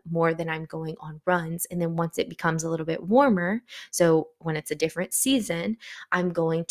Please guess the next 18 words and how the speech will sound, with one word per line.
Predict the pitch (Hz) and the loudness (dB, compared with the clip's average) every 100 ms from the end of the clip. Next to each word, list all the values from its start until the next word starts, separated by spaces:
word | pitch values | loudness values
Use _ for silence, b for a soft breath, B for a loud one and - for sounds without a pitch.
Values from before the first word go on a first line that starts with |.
| - | -2
to | 170 160 165 165 - | 0 0 0 -4 0
go | 170 160 | 2 4
back | 156 - | 2 0
to | - 185 170 | 0 2 4
my | 170 165 | 4 2
more | 165 165 160 160 | 2 4 2 0
runs | 160 196 190 165 165 170 - - | 4 6 6 4 0 -4 -10 -8
than | 160 | -6
going | 160 156 160 | -4 -4 -6
to | - | -8
the | 165 | -10
gym, | 160 165 165 180 - B B B B - | -2 0 0 -4 -12 B B B B -6
if | 180 | -2
that | 180 170 | 2 4
all | 160 | 2
makes | 165 - - | 0 -4 -4
sense. | - - - - | -4 -4 -2 4
But | 180 | 4